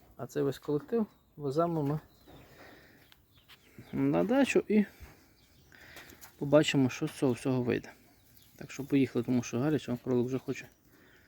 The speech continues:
парувати, так що швиденько їх веземо, бо дуже спекотно. Приїхали ми на нашу дачу. Чесно вам скажу, тут просто благодать. Просто Божа благодать.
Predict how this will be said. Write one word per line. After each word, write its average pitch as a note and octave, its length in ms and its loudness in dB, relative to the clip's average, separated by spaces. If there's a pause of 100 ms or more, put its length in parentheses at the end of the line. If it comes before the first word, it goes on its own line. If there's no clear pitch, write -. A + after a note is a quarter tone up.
(460)
парувати, C3+ 580 2
так B2+ 140 -8
що A#2+ 180 -8 (120)
швиденько B2 420 -2
їх A#2+ 140 -8
веземо, A2+ 360 -6
бо B2+ 60 -10
дуже C3 220 -8
спекотно. - 440 -16 (1080)
Приїхали B2+ 380 6
ми A#2+ 240 8 (320)
на A#2+ 80 4
нашу A#2+ 260 4
дачу. D3 360 6 (1200)
Чесно C3 360 6
вам A#2+ 100 6
скажу, A#2 460 2
тут - 240 -8
просто C#3+ 340 4
благодать. A#2 580 4 (1400)
Просто C#3+ 420 6
Божа C3 340 6
благодать. A#2 640 4